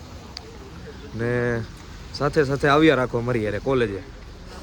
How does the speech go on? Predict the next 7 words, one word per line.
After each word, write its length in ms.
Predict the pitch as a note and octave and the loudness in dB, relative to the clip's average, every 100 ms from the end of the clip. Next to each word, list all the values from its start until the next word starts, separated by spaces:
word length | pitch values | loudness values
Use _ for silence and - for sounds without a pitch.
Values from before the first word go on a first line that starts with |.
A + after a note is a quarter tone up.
| - - - - | -16 -16 -12 -6
તમને 280 | B2 C3 A#2+ | -4 -2 2
કોલેજ 260 | D3 D#3 C#3+ | 6 6 6
બતાવવામાં 480 | D#3 E3 D#3+ D#3 D#3+ | 6 6 4 6 4
આવશે, 260 | E3 E3 | 6 4
રસ્તાઓ 360 | C#3 D3 E3 D#3 | 4 2 2 4
બતાવવામાં 400 | D3+ D#3+ D#3 D#3 | 4 4 4 4
આવશે, 320 | D#3+ F3 E3 | 2 4 2